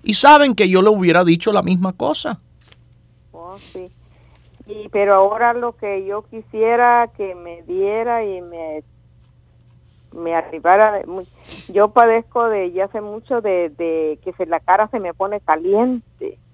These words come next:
Speaker 1: Ah, pero eso es fácil, eso hasta lo podía haber preguntado, pero mire, el Women's Balance, el balance de la mujer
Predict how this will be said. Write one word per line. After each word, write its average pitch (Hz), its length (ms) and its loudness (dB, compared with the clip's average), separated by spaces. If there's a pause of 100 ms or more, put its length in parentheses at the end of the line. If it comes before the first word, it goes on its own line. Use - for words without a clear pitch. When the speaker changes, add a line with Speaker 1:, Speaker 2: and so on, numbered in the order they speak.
(220)
Speaker 1:
Ah, 247 680 2
pero 135 280 0
eso 175 260 -2
es - 80 -4
fácil, 294 640 6
eso 233 360 6
hasta 185 300 6
lo 170 160 4
podía 160 400 8
haber 208 240 4
preguntado, 165 920 4 (400)
pero 165 280 8
mire, 214 280 8
el 139 100 6
Women's 202 540 6
Balance, 160 840 6 (760)
el 143 160 4
balance 147 580 8
de 233 60 8
la 220 120 10
mujer 196 600 6